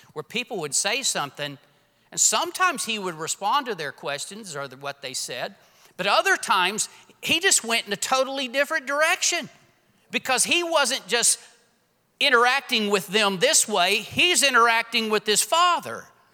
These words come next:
You see, we get so caught up in all of the voices around us that a lot of us really struggle to hear God, and a lot of that has to do with all of the noise.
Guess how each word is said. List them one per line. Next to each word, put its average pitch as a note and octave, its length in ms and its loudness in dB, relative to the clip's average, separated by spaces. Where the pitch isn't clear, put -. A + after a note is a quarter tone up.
You E3+ 80 -2
see, A#3+ 260 0
we D#4 180 0
get D4+ 240 2
so C#4+ 480 4
caught C#4+ 320 4
up C4 320 2
in D#3+ 100 -4
all G3 320 0
of C#4 140 2
the B3+ 80 -2
voices A3 640 -2
around F3 560 -2
us - 240 -4
that C#3+ 200 -10
a C#3 60 -10
lot D3 260 -4
of G3+ 140 -6
us - 180 -8
really F#3 280 -8
struggle E3+ 640 -6
to - 140 -16
hear E3+ 360 -8
God, A#2 600 -10
and A#2+ 120 -14
a A#2 40 -10
lot E3 280 -2
of G3 60 -6
that C3 180 -6
has E3 360 -2
to - 140 -12
do C#3 420 -8
with C#3 260 -10
all D#3 240 -4
of D#3 220 -6
the A2+ 80 -18
noise. A2+ 840 -6